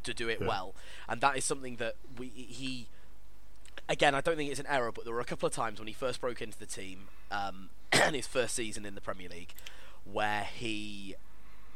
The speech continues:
Speaker 1: he, he, he saved it and then it got deflected, it got pushed back out and attacker scored. And he learned very, very quickly, and it's something that I've seen him at Everton and at Eng-, I've never seen him do it badly for England, but at Everton, like, in particular, learning as well.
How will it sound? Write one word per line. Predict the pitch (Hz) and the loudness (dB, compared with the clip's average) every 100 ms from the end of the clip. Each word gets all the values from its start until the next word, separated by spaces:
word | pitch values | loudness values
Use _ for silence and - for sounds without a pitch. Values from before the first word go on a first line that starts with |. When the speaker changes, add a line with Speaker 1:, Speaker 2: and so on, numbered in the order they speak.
| - | -2
Speaker 1:
he, | 110 107 127 135 | -2 -2 -2 -4
he, | 127 | -4
he | 123 135 120 | -2 0 0
saved | - 160 143 131 | 4 6 6 6
it | 113 123 | 2 2
and | 120 | 2
then | 113 | 0
it | 113 | 0
got | - 110 - | 2 2 2
deflected, | 117 101 107 107 - | 0 0 0 0 0
it | 117 | 0
got | 104 104 - | 0 0 2
pushed | 143 135 | 2 4
back | 113 - | 2 4
out | 107 | 2
and | 98 | 2
attacker | 101 104 95 | 0 0 0
scored. | - 98 - - - - - | 0 0 0 0 -2 -2 0
And | 110 | 0
he | 110 | 2
learned | 131 151 143 | 6 6 6
very, | 120 131 123 | 4 6 4
very | 113 110 | 2 0
quickly, | - 107 - 101 95 | 0 0 0 -2 -2
and | 101 | -2
it's | - | 0
something | 131 110 | 0 0
that | 110 | 0
I've | 107 - | 2 2
seen | 123 110 | 2 2
him | 117 | 4
at | 120 110 | 6 6
Everton | 110 107 - 101 | 2 0 0 0
and | 98 110 104 | 2 2 0
at | 110 | 0
Eng-, | 104 - - - 101 | 0 0 -2 -2 2
I've | 113 117 | 4 6
never | 135 | 6
seen | 123 113 | 6 4
him | 104 110 - - | 2 0 0 0
do | 107 | 0
it | - | 4
badly | 113 107 107 | 6 6 4
for | 110 | 0
England, | 107 101 101 | 0 0 0
but | 98 | 0
at | 104 | 2
Everton, | 117 117 113 101 | 2 2 0 0
like, | 101 95 - | 0 0 -2
in | 101 | -2
particular, | - 107 101 98 | 0 0 -2 -2
learning | 107 110 107 101 | 2 2 2 0
as | 98 | 2
well. | 110 117 98 | 4 4 4